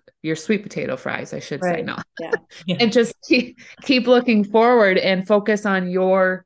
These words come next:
Speaker 1: journey, 'cause you're
Speaker 2: Yeah.
Speaker 1: not doing it for anybody else. If you are doing it for somebody else,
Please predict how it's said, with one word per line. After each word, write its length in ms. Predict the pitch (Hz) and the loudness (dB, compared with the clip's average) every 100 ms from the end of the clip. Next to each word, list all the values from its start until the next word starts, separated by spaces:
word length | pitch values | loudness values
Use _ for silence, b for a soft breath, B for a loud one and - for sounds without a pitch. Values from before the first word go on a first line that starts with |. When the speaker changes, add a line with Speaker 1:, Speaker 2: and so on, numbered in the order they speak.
| _ | _
Speaker 1:
journey, 500 | 170 170 170 143 143 _ _ | -10 -8 -6 -8 -12 _ _
'cause 300 | 190 170 170 | -4 -4 -4
you're 160 | 185 | -2
Speaker 2:
Yeah. 140 | 202 226 | 0 -2
Speaker 1:
not 80 | 180 | 0
doing 200 | 214 233 | 0 0
it 100 | - | -6
for 100 | 196 | -6
anybody 380 | 185 185 180 175 | -4 -2 -2 -2
else. 300 | 190 185 - b b b | -2 -4 -6 b b b
If 140 | 156 | -4
you 140 | 170 | -2
are 260 | 143 214 285 | 0 2 2
doing 240 | 254 220 | 2 0
it 140 | 190 185 | -2 -4
for 60 | |
somebody 380 | 175 175 165 151 | -8 -8 -8 -8
else, 300 | 151 151 - | -6 -8 -10